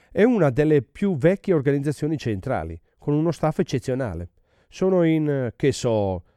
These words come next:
una cinquantina o giù di lì. È una cosa semplicemente fantastica. Sono una grande squadra. E ora hanno aperto un'altra organizzazione centrale a Sydney e un'altra qui a Perth.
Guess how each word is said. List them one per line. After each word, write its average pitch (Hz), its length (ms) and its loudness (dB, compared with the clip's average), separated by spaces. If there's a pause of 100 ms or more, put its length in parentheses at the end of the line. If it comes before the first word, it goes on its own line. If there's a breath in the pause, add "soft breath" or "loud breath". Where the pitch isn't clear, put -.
(260)
una 170 180 0
cinquantina 151 640 0
o 123 80 0
giù 120 160 0
di 113 120 0
lì. 98 260 -4 (400 soft breath)
È 160 100 0
una 175 180 4
cosa 185 200 2
semplicemente 139 600 -2
fantastica. - 840 -8
Sono 165 380 -2
una 135 160 2
grande 139 320 -2
squadra. 82 440 -6 (1600)
E 240 160 6
ora 139 400 4 (420)
hanno 214 240 4
aperto 196 360 4
un'altra 175 260 4
organizzazione 165 540 2
centrale 156 440 0
a 131 60 2
Sydney 104 500 -4 (480)
e 151 140 0
un'altra 160 440 6
qui 196 220 2
a 131 120 6
Perth. 165 480 0